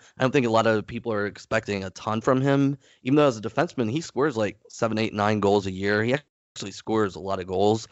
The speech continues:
So I'm thinking, you know, he could be a positive, pleasant surprise out of this, but that's, that's kind of, like, I'm not, like,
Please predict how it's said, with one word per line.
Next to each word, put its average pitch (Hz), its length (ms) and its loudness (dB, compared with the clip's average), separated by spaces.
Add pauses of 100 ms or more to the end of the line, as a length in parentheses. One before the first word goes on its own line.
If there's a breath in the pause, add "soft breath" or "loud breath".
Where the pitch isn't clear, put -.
(340 loud breath)
So 107 280 0
I'm 127 160 0
thinking, 117 360 -2
you 113 80 -2
know, 101 100 -2
he 113 140 -4
could 135 160 2
be 107 240 0
a 95 100 -2
positive, 101 520 0
pleasant 98 440 -2
surprise 95 560 -6
out 87 160 -10
of 80 120 -12
this, 92 260 -8
but 98 340 0 (880 soft breath)
that's, 120 400 0
that's 123 260 0
kind 127 240 2
of, 117 80 2
like, 110 160 4
I'm 120 120 2
not, 117 220 2
like, 107 340 -2